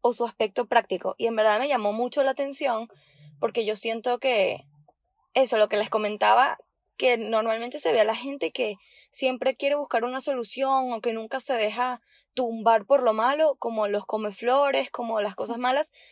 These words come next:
Y fíjense que aquí dice, dicho de una persona que busca la realidad de las cosas o su aspecto práctico. Y yo lo que quisiera resaltar, antes de hablar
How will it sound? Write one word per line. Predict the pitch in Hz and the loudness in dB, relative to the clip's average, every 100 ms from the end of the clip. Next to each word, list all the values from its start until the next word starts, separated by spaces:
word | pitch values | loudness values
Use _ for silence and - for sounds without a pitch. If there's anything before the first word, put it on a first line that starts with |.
| _ | _
Y | 208 | -8
fíjense | 202 240 247 285 | -6 -8 -4 -4
que | 285 - | 0 2
aquí | 190 - 220 | 2 0 -8
dice, | 233 220 269 349 - _ _ | -8 -6 -4 -4 -6 _ _
dicho | 190 226 190 294 | -10 -8 -4 -2
de | |
una | 381 277 | 0 0
persona | 214 202 254 370 | -2 -2 -2 -2
que | 226 | 0
busca | 220 254 | -2 0
la | 262 285 | 0 2
realidad | 254 208 196 208 | 2 2 4 4
de | |
las | 262 240 | 2 -2
cosas | 226 262 262 | -4 -4 -6
o | 233 | -6
su | 214 | -8
aspecto | - 196 - | -6 -6 -6
práctico. | 220 233 214 190 190 196 - _ _ _ _ _ | -2 0 0 -2 -6 -6 -8 _ _ _ _ _
Y | 247 | -2
yo | 240 | 2
lo | 247 | 2
que | 294 | 0
quisiera | 277 233 214 226 | -6 -4 2 2
resaltar, | 262 277 262 269 226 196 | 2 0 2 4 4 4
antes | 208 202 - | -2 -8 -4
de | 202 | 2
hablar | 185 196 190 - | 4 6 4 2